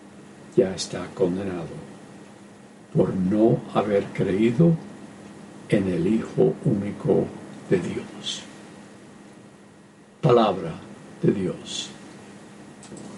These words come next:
Recien-, recientemente me encontré con unas palabras escritas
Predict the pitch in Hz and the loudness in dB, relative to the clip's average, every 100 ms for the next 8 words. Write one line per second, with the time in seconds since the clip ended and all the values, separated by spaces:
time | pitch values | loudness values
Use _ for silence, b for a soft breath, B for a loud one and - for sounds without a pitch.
0 | - - - - - - - 135 143 135 | -16 -16 -18 -18 -18 -14 2 6 8 8
1 | 175 180 165 - - 131 175 170 151 117 | 8 8 6 2 4 8 8 8 6 2
2 | 123 120 113 92 101 - - - - - | 2 0 -6 -12 -14 -18 -20 -20 -20 -20
3 | - - 135 131 151 151 143 127 113 98 | -6 4 8 8 6 6 6 6 6 6
4 | 123 - - - - - - - - 117 | 2 -4 -18 -18 -18 -20 -20 -12 -4 4
5 | 143 185 156 - 156 135 139 123 104 107 | 8 10 8 4 4 6 4 2 0 -6
6 | 113 - - - - - - - 123 - | -8 -10 -12 -20 -20 -20 -4 2 2 4
7 | 127 120 113 117 110 - - | 6 8 6 2 2 -2 -6